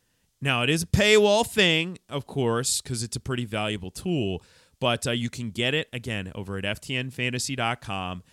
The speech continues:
and, uh, use the, the promo code rat pack. Now, sometimes it's close, too. I had somebody who said, "Oh, I compared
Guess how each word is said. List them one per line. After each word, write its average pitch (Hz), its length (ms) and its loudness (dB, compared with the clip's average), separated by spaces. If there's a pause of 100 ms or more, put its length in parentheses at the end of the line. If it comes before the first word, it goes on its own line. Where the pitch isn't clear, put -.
(360)
and, 90 360 -8
uh, 95 120 -4
use 101 380 -6
the, 101 400 -6
the 104 120 -10
promo 101 420 -4
code 92 240 -6
rat 90 320 -4
pack. 76 360 -10
Now, 143 180 2
sometimes 285 400 -2
it's 240 80 -2
close, 175 420 2
too. 175 120 0
I 147 40 2
had 139 100 -2
somebody 185 300 -2
who 165 100 2
said, 151 540 4
"Oh, 139 220 4
I 131 120 2
compared 143 640 0